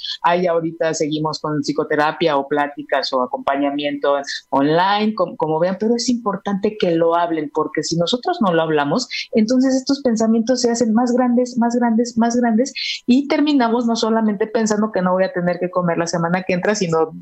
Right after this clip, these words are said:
ya para, "me voy a morir". Ujú, te-, llega uno a ese tipo de pensamientos. Entonces, sumar a estos cua-, a estas cuatro preguntas, a ese pensamiento que me está generando ansiedad, sumo que también nos sirve mucho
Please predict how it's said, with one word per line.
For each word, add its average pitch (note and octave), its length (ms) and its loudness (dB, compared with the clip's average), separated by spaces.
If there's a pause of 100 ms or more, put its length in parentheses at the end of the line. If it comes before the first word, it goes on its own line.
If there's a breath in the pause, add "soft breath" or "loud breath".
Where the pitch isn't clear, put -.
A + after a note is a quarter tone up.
(100)
ya F3 240 2
para, D#3+ 200 0
"me C#3+ 200 -4 (100)
voy F3 100 4
a - 20 2
morir". E3 240 -4 (500)
Ujú, A3 520 -2
te-, - 160 -2 (120)
llega F3 300 2
uno F3 300 0
a D#3+ 100 0
ese E3 200 -2
tipo E3 280 -2
de D#3 80 2
pensamientos. C#3 720 -4
Entonces, D#3 420 0 (300 loud breath)
sumar A3 640 2 (180)
a E3+ 180 2
estos G#3+ 380 -2
cua-, - 180 0
a F#3+ 40 0
estas G#3 240 -2
cuatro F#3+ 280 -2
preguntas, E3+ 600 -2
a E3 80 0
ese F3+ 180 0
pensamiento E3 640 0
que C#3 120 -2
me C3+ 60 0
está E3+ 180 -2
generando E3 460 0
ansiedad, D#3+ 420 0 (500 loud breath)
sumo A3 460 2
que G3+ 80 -4
también E3+ 360 2
nos F3+ 140 2
sirve F3 240 2
mucho F3+ 460 0